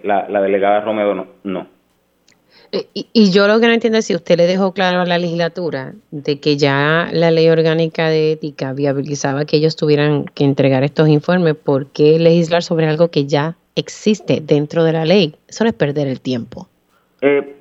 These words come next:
Speaker 1: bueno, el, la postura, debo entender yo, de la Asamblea Legislativa era, pues, que, que, que no queda-, que no quedara duda. Obviamente, eh,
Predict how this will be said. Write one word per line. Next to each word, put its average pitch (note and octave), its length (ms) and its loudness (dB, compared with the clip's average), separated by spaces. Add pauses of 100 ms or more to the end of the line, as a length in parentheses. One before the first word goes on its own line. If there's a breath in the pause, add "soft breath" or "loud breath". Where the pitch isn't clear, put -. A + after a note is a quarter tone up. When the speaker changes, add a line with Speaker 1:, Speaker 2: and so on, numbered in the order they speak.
(120)
Speaker 1:
bueno, G3 380 -2
el, D#3+ 400 0
la C#3+ 120 0
postura, D3+ 720 -2
debo B2+ 280 -4
entender C3 320 -4
yo, A#2+ 100 -2
de C#3 80 0
la A2+ 60 2
Asamblea A#2+ 260 -2
Legislativa C#3 640 -2
era, C3+ 400 -2
pues, C3 140 -4 (280)
que, A2+ 360 -4
que, G#2 360 -2
que G#2+ 80 -4
no A2 140 -2
queda-, A2 240 -2
que A#2 80 -4
no A2+ 140 -4
quedara G#2+ 280 2
duda. A#2 460 -2
Obviamente, C#3 720 -2
eh, A#2+ 380 0